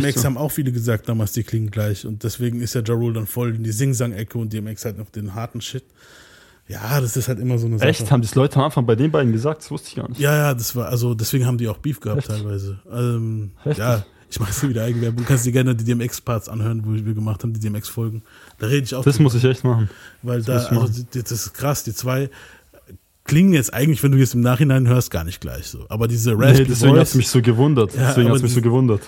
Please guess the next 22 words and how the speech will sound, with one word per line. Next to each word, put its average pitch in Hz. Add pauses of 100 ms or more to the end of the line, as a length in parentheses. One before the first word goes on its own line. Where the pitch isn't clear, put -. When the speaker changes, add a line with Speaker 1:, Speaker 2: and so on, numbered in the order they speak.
(240)
Speaker 1:
aber 127
diese 120
Raspy 131
Voice, 139
so, 127
die, 113
die 107
war 120
halt 117
ziemlich 123
selten 143
damals 92
so. 85
Und 78
ist -
eigentlich -
jetzt 104
auch 139
noch 107
ziemlich 110
Speaker 2:
Mhm. -
Speaker 1:
selten. 113